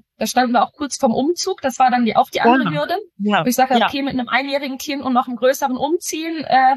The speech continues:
Speaker 1: und dann noch Jahresprogramm, hm, <laughs>
Speaker 2: Genau.
Speaker 1: wird ein bisschen viel.“ Aber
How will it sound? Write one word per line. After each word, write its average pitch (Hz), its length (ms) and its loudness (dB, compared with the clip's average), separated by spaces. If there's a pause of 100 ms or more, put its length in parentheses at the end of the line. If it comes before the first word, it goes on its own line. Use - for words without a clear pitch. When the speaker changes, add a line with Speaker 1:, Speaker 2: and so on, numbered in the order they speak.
(160)
Speaker 1:
und 247 180 -6
dann 294 120 0
noch 294 160 -6
Jahresprogramm, 277 880 -2
hm, - 0 -
<laughs> 349 840 -4
Speaker 2:
Genau. 254 160 4
Speaker 1:
wird 175 100 2
ein - 60 -2
bisschen 262 300 -8
viel.“ 285 340 -2 (760)
Aber 262 400 2